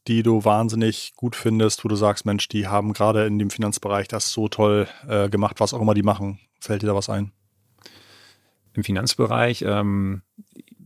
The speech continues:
Speaker 2: ja, vielleicht so unmittelbar, also klar, so, so, so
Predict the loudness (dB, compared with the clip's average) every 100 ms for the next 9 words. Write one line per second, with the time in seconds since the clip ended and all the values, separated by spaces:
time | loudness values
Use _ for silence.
0 | -6 0 2 4 2 0 -14 -10 -4 -6
1 | -6 -14 0 4 6 6 4 6 4 4
2 | 0 -4 -8 -6 -4 -4 -6 -8 -8 -10